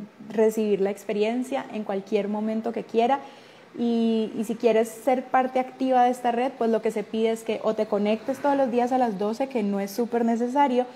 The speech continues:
sino que si no puedes a esa hora, lo puedes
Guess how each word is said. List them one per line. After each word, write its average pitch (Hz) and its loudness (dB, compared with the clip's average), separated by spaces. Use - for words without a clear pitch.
sino 233 -2
que 247 0
si 254 0
no 233 2
puedes 254 4
a 262 2
esa 254 0
hora, 247 2
lo 247 0
puedes 214 -2